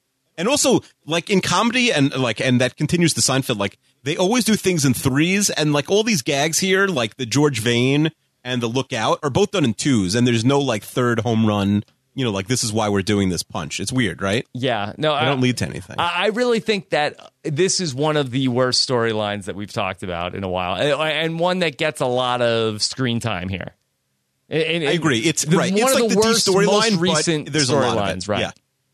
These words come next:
Speaker 2: Like,
Speaker 1: Fair. Uh, it doesn't ruin the episode for me, but I, I agree with you.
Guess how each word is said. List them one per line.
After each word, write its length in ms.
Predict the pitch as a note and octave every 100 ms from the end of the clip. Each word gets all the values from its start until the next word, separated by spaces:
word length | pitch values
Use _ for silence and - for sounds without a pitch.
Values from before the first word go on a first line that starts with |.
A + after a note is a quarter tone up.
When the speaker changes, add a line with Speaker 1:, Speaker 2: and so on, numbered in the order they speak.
| _
Speaker 2:
Like, 160 | - G#2+
Speaker 1:
Fair. 260 | D#3 F#2 - _
Uh, 80 | C3+ -
it 100 | F3
doesn't 220 | B3+ B3
ruin 140 | A3+ G#3+
the 80 |
episode 320 | G3 F3 G3 F3+
for 140 | F#3
me, 140 | F#3 F3+
but 180 | C#3+
I, 200 | A#2+ G#2+
I 20 | A#2+
agree 300 | A#2 G2+ F#2
with 160 | D#2
you. 100 | -